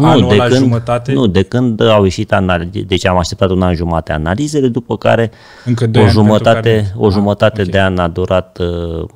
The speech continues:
Speaker 2: spre un an a durat procesul. Deci una peste alta, doi ani jumătate de când mi s-a luat permisul, am stat, uh, pe dreapta.
Speaker 1: Când s-a întâmplat asta cu permisul, te-au testat domnii polițiști să vadă dacă ai reflexele motorii
Speaker 2: Absolut,
Speaker 1: în
Speaker 2: dar
Speaker 1: regulă?
Speaker 2: nu, polițiștii am fost testat, acuitatea reflexelor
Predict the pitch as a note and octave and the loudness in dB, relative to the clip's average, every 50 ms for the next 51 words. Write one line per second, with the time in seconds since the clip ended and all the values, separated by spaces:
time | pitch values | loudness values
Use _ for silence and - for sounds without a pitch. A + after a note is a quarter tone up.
0 | A2 G#2 G#2+ _ _ _ _ _ _ _ _ - - - - - F2+ E2+ E2+ E2+ | -20 -20 -20 _ _ _ _ _ _ _ _ -20 -12 -6 0 2 2 2 2 2
1 | F2 F2+ F2 E2+ E2 D#2+ D2+ F2 E2+ D#2+ D2+ - - D#2+ D2+ - - - - - | 0 0 -2 -2 -4 -6 -6 -4 -4 -4 -4 -4 -6 -8 -6 -6 -10 -10 -10 -10
2 | F#2+ G2+ - - A2 A2+ G2 F2+ - F#2+ F2+ - - G#2+ G#2 G2+ - G2+ F#2+ F2+ | -10 -10 -8 -4 -2 -2 -2 0 -2 -6 -4 -2 -2 -2 -2 -2 -4 -6 -4 -2
3 | G2 G2 F#2+ F#2 F2+ D#2 F2 F2 E2+ E2 - - F#2+ F#2 - F2+ E2 D#2+ E2+ D#2+ | -2 -2 -2 -2 -4 -6 -6 -8 -8 -6 -6 -6 -6 -4 -4 -6 -4 -4 -6 -2
4 | - G2+ F#2 F2+ F2 - - F2 E2+ F2 - - - D#2+ - G2 A2 G#2+ - - | 0 0 2 2 0 -2 -4 -2 -2 -2 -4 -4 -8 -6 -4 -4 -4 -6 -6 -6
5 | F#2+ F#2 F2+ F2+ F2+ F2+ F2+ - - F#2+ F#2 - _ _ - E2+ E2+ E2+ D#2 - | -6 -6 -6 -6 -8 -12 -14 -8 -6 -6 -6 -6 _ _ -14 -12 -12 -12 -12 -14
6 | - - _ _ - - - - - - _ _ - _ _ _ _ _ _ _ | -16 -20 _ _ -10 -8 -8 -8 -10 -12 _ _ -20 _ _ _ _ _ _ _
7 | _ - C3+ C3 A#2 - C3+ B2 A#2+ A#2+ A#2+ A#2+ A#2+ B2 A#2 A2+ A#2 B2+ B2 B2+ | _ 0 2 2 2 0 -2 -2 -2 -2 -4 -8 -8 -8 -10 -10 -4 -2 -2 -2
8 | B2 - B2 A#2 A#2 A#2 - - A2 G#2 G#2 G2+ - - - A2 G2+ G2+ G2+ G2+ | -2 -4 -6 -6 -6 -8 -10 -10 -8 -8 -8 -10 -12 -14 -12 -10 -10 -8 -8 -10
9 | G2+ - - G#2+ G#2 G#2 G#2+ A2 A2 - A#2 G#2 - - A#2 A#2 A#2 - A2 - | -10 -6 -6 -4 -2 -2 -2 -4 -4 -4 -8 -6 -2 0 0 0 -2 -6 -10 -6
10 | - A#2+ A#2 A#2 A2 A2+ A2+ A2+ A2 A2 - A2 G#2 G2 - A#2 G#2+ - - A2+ | -4 -2 -2 -2 0 -2 -2 -2 -2 -4 -6 -6 -6 -6 -6 -6 -6 -6 -6 -4
11 | G2+ G#2+ G#2+ G#2 G#2+ G2+ G#2 G2+ G2 - A2 G#2+ G#2 G2+ G2+ F#2+ - - G#2+ G2+ | -2 -2 -2 -2 -4 -6 -6 -6 -4 -2 -4 -2 -2 -4 -6 -8 -6 -6 -6 -6
12 | - - - G#2 G2 G2+ G2+ G2+ G2+ G2+ - A2+ G#2 G#2 B2 C3+ G2 F#2 F#2 F2 | -6 -10 -10 -8 -6 -4 -2 0 0 0 0 2 2 2 2 2 0 0 0 0
13 | E2+ E2 F2 F2 F2+ F#2 G2+ A2 G#2+ F#2+ E2 - A#2 F2 E2+ D#2 - - F#2 F2 | 0 0 0 -2 -2 0 0 0 -2 -4 -4 -2 -2 -2 0 -2 -4 -6 -6 -4
14 | - G#2+ G2 - - G2 F#2+ - - - F#2 E2+ - - F#2+ F#2 F#2 - - G2 | -2 -4 -4 -2 -4 -6 -8 -6 -6 -8 -8 -8 -4 -2 -2 -2 -2 -2 -4 -2
15 | F#2 E2+ E2+ - - F2+ E2 D#2+ - G2+ G2 G2 - - F2 E2 E2 D#2+ D2+ D2+ | -2 -2 0 0 0 0 0 0 -2 -2 -2 -2 -2 -2 -2 -2 -2 -2 -2 -4
16 | - - - F2+ F2 E2 D2+ - - D#2+ E2+ - - G#2+ A2 A2 A2 A2 G#2 G#2 | -6 -8 -8 -6 -6 -6 -8 -6 -6 -8 -8 -6 -6 -6 -6 -4 -6 -6 -6 -8